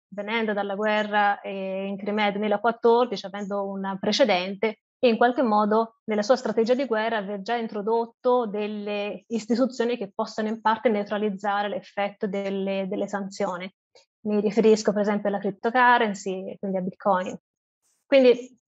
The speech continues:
ora mi riferisco <laughs> esplicitamente al professor Ignazio Angeloni.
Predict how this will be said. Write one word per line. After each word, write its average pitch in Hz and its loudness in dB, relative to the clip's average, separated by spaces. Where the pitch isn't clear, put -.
ora 277 6
mi 269 8
riferisco 247 6
<laughs> - -20
esplicitamente 226 -2
al 208 -2
professor 214 -4
Ignazio 202 -4
Angeloni. 247 4